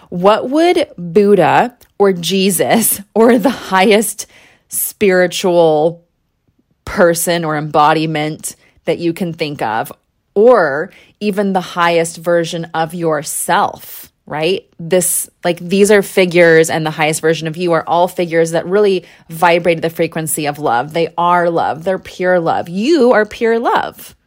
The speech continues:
Okay. And you have taken this physical manifestation, your body, you are in a physical three D realm. <laughs> You have a physical body, but you in your essence and your core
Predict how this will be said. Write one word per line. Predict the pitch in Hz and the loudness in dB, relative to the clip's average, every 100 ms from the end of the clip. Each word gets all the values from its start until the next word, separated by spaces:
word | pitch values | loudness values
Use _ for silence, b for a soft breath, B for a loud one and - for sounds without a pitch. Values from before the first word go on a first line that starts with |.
| _ _ _ _ | _ _ _ _
Okay. | - 165 240 330 | -6 -4 -4 -6
And | 170 160 160 | -8 -6 -4
you | 160 | -4
have | 156 | -6
taken | - 165 170 | -2 -2 -2
this | 160 - | -6 -6
physical | 165 165 160 | -6 -6 -6
manifestation, | 160 156 160 160 160 156 - 240 | -6 -6 -6 -6 -4 -4 -4 -4
your | 208 | -4
body, | 160 139 143 151 170 - _ | -4 -4 -4 -4 -8 -12 _
you | 170 156 | -6 -2
are | 151 | -2
in | |
a | 151 | -4
physical | 180 165 170 165 | -4 -2 0 -2
three | 165 175 | 0 -2
D | 175 | -2
realm. | 175 175 208 302 - | 0 4 4 2 -2
<laughs> | - - B B B 202 | -12 -20 B B B 0
You | 202 | 4
have | 190 | 4
a | 185 | 2
physical | 202 190 190 | 0 0 -2
body, | 180 185 180 214 | 2 2 4 2
but | 196 185 - | 2 0 0
you | 185 185 | -2 0
in | 175 165 | 0 -2
your | 160 | -4
essence | 131 151 160 143 | -4 -4 -6 -8
and | 151 | -8
your | 147 135 | -10 -10
core | - 147 143 110 | -10 -4 -4 -4